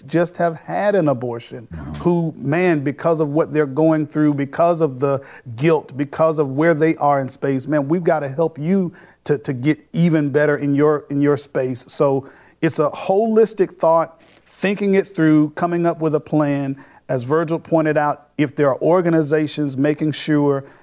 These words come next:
Speaker 1: that they're tied with a church that has oversight over this,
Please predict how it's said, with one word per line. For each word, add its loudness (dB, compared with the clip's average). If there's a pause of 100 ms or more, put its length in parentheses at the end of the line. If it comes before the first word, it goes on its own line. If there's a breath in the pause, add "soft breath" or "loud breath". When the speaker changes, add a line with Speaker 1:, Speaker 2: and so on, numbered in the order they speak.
Speaker 1:
that -2
they're -2 (120)
tied -2
with 0
a 2
church -4
that -2
has -2
oversight 0
over 0
this, -2